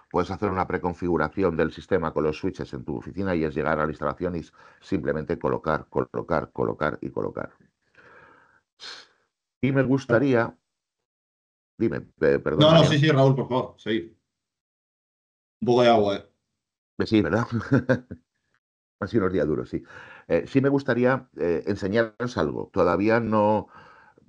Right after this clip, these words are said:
Speaker 1: eh, simplemente le quiero, lo voy a enseñar deprisa y, y, y de momento no, pero quiero que veáis un poco cuál va a ser el siguiente webinar que vamos a hacer, hacia dónde vamos a ir, porque, mm, pueden ser productos que realmente seguro os van a resultar bastante interesantes.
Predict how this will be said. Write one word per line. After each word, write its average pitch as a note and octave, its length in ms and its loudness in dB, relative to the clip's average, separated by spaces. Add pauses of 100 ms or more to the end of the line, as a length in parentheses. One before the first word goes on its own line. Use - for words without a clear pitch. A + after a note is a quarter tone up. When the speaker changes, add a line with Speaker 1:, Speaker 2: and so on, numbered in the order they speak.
Speaker 1:
eh, - 120 -6 (140)
simplemente B2+ 420 2
le A2 120 2
quiero, A#2 320 6
lo G2+ 180 4
voy A#2+ 120 4
a C#3 40 4
enseñar G#2 460 -2
deprisa A#2 480 -2
y, D#2+ 360 -2
y, D2+ 720 -6
y D#2+ 40 -4
de E2 220 -4
momento G#2+ 420 0
no, E2+ 540 -2
pero F2 200 0
quiero A2+ 180 0
que A2+ 80 0
veáis A2 260 0
un A2 100 -8
poco A2 220 -2
cuál G2+ 140 2
va F#2 40 -4
a - 40 -12
ser G#2 120 -2
el - 80 -4
siguiente F2+ 420 -2
webinar F2 420 0
que E2 60 -4
vamos E2+ 200 -2
a E2 40 -6
hacer, F#2 180 -2
hacia F2 220 -2
dónde F#2+ 180 0
vamos D#2+ 300 -2
a D#2+ 60 0
ir, G#2+ 180 -2 (720)
porque, E2+ 600 2
mm, D2+ 380 -8
pueden G2+ 220 0
ser G2 160 -4
productos G2 240 -2
que - 100 -4
realmente F#2 480 -4
seguro F2+ 300 -4
os E2+ 80 -2
van E2+ 160 0
a D#2+ 80 0
resultar D2 320 -4
bastante C#2+ 340 -6
interesantes. B1+ 640 -10